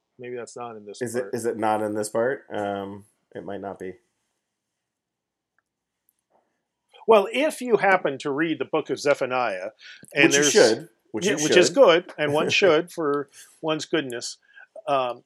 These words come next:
Speaker 1: there's a phrase about leaping over the threshold of the temple, and, um, <laughs> okay, people are just gonna say, "Oh, wonderful."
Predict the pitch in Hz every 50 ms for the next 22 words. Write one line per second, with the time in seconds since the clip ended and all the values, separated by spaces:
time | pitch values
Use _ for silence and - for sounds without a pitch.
0 | _ - 156 151 147 123 147 143 139 139 - - 170 165 165 160 151 - 147 120
1 | 135 135 135 135 - _ _ _ - 156 170 165 - 156 147 147 147 151 139 147
2 | 127 120 123 - - - 151 147 - - - 123 123 123 120 120 104 113 107 -
3 | - 156 151 147 - - 101 104 107 _ _ _ _ _ _ _ _ _ _ _
4 | _ _ - 139 135 135 135 135 131 131 127 123 123 - - - - _ _ _
5 | _ _ _ _ _ _ _ _ _ _ _ _ _ - 135 135 127 127 127 127
6 | 131 143 _ _ - - - - - - - - 127 104 104 _ _ _ _ _
7 | - 170 147 147 139 135 123 113 - 135 120 123 127 123 117 107 - _ _ _
8 | _ _ - 123 120 127 131 131 127 123 120 - 107 104 -